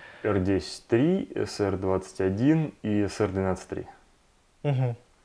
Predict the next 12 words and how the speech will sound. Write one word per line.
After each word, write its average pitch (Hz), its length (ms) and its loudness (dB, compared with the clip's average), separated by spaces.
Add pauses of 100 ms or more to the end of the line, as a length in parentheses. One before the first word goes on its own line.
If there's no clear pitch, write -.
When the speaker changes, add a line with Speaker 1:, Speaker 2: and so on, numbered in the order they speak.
(340)
Speaker 2:
Ну, 139 80 -2
наверное, 135 200 4
Speaker 1:
Да. - 60 -4
Speaker 2:
какой-нибудь 131 300 0
еще, - 140 2
если 123 200 2
там 113 200 4
пять 160 220 6
парт, 123 180 0
еще 135 180 -4
холодный, 123 400 6
наверное. - 360 -6